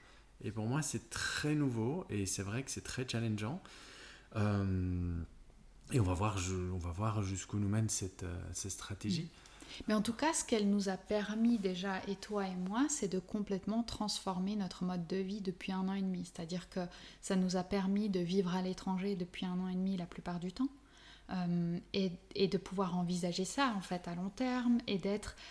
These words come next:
Speaker 2: de faire tourner nos entreprises avec ce mode de vie. Parce que bien évidemment, si tout est contrôlé, si tout est prévisible, eh bien ça installe, vous, vous vous rappelez, on vous parlait du curseur du masculin.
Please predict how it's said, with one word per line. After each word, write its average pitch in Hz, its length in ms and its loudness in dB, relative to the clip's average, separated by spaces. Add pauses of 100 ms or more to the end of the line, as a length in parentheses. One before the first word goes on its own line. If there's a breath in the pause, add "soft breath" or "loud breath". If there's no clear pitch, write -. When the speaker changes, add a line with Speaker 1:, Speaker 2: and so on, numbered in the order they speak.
Speaker 2:
de 180 100 0
faire - 280 -4
tourner 202 340 4
nos 180 260 4
entreprises 233 800 0
avec 190 460 0
ce - 140 0
mode 180 200 0
de 180 120 -2
vie. 170 160 -6
Parce - 200 -6
que 180 120 -4 (340 loud breath)
bien 185 140 2
évidemment, 185 480 4
si 190 180 2
tout 208 240 -6
est 175 160 -2
contrôlé, 208 540 0
si 196 160 -4
tout - 200 -8
est 175 60 -2
prévisible, 185 720 0 (240 loud breath)
eh 185 60 0
bien 233 280 4 (160)
ça - 220 -2
installe, 196 760 0
vous, - 200 -6
vous 180 180 -4
vous 180 60 0
rappelez, 196 420 0
on 214 60 2
vous 170 160 -2
parlait 190 400 0
du 165 100 -4
curseur 214 640 -2
du 175 100 -2
masculin. 170 600 0